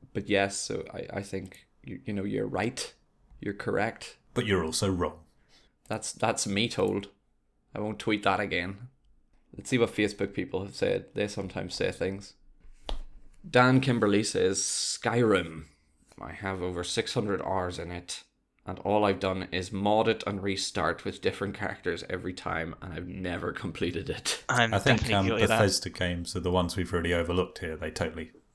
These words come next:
Speaker 2: fit that box of kind of scavenging and crafting and just wandering around to kill some more stuff over the next hill, and,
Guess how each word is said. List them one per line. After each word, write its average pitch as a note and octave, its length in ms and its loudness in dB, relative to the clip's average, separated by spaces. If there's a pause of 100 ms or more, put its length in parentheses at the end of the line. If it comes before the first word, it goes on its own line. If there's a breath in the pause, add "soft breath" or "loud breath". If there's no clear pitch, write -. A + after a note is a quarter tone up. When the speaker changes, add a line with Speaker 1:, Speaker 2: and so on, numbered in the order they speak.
Speaker 2:
fit - 260 -10
that E2+ 240 -2
box - 320 -6
of E2 120 -8
kind E2 180 -4
of D#2+ 140 -8 (320 loud breath)
scavenging E2 720 4
and D#2+ 140 -4
crafting E2 560 2
and D#2+ 180 -6 (800 loud breath)
just - 260 -14
wandering E2 400 -2
around E2 380 0
to - 80 -14
kill D#2+ 200 -8
some E2+ 160 -6
more E2 160 -4
stuff - 240 -4
over F2 160 -2
the E2+ 100 -4
next - 280 -6
hill, E2 320 2
and, E2 380 -6